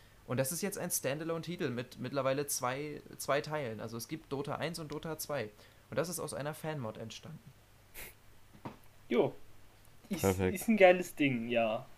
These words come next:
Speaker 2: Das stimmt.
Speaker 3: Gibt es auch Anime dazu?
Speaker 1: <laughs> Wait, what?
Speaker 3: Ja.
Speaker 1: <laughs> Okay.
Speaker 3: Die soll, glaub ich, gar nicht mal so schlecht
Speaker 2: Ich glaub,
Speaker 3: sein.
Speaker 2: auf
Speaker 3: Geguckt hab
Speaker 2: Netflix
Speaker 3: ich ihn nicht,
Speaker 2: gibt's
Speaker 3: aber
Speaker 2: den.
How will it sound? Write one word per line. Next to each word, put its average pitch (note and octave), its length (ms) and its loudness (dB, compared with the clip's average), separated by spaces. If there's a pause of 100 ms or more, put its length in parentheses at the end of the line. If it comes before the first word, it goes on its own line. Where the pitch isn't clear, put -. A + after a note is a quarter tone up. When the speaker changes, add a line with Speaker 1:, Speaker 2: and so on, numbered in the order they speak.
(160)
Speaker 2:
Das D3+ 200 -6
stimmt. A2+ 320 -8
Speaker 3:
Gibt G2+ 120 4
es G2 100 0
auch G#2 160 8
Anime G#2 300 8
dazu? F#2 420 4 (800)
Speaker 1:
<laughs> D4 280 -2
Wait, C3 220 -2
what? D3+ 220 6 (560)
Speaker 3:
Ja. D3+ 320 12
Speaker 1:
<laughs> - 60 -8 (560)
Okay. C3+ 460 -2 (520)
Speaker 3:
Die - 40 -10
soll, G#2 140 8
glaub B2+ 120 8
ich, A#2 100 2
gar A#2+ 120 10
nicht B2 100 8
mal A2 100 10
so F#2 120 -4
schlecht B2 220 4
Speaker 2:
Ich - 40 -8
glaub, E3 140 12
Speaker 3:
sein. G#3 80 12
Speaker 2:
auf - 100 8
Speaker 3:
Geguckt - 240 8
hab - 100 8
Speaker 2:
Netflix B2 160 0
Speaker 3:
ich C#3 60 0
ihn C#3 60 0
nicht, C#3 140 0
Speaker 2:
gibt's - 140 -2
Speaker 3:
aber G2+ 100 -2
Speaker 2:
den. C3 260 0